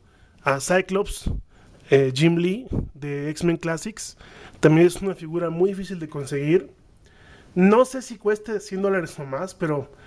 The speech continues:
es una figura difícil de conseguir. Eh, y bueno, también si la llegan a ver, yo recomendaría que la compraran. Es una muy buena figura, figura además de, aparte de que,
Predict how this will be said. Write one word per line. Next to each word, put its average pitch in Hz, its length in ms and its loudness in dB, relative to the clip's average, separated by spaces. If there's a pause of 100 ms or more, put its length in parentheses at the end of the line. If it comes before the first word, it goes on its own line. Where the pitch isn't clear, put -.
(240)
es 165 160 0
una 185 200 6
figura 165 280 -2
difícil 175 460 -4
de 151 80 -2
conseguir. 143 640 0 (560)
Eh, 156 380 2
y 156 40 4
bueno, 196 280 2
también 180 280 -2
si 196 140 -6
la 175 80 -2
llegan 185 320 -2
a 165 60 -2
ver, 196 260 -4 (460)
yo 165 180 8
recomendaría 170 840 -2
que 165 160 -10
la 143 140 -6
compraran. 139 580 -4 (640)
Es 160 160 -2
una 190 140 6
muy 190 160 2
buena 202 240 0
figura, 196 480 -8 (160)
figura 180 300 6
además 190 260 0
de, 220 160 -12
aparte 196 500 -2
de 196 160 0
que, 151 260 -6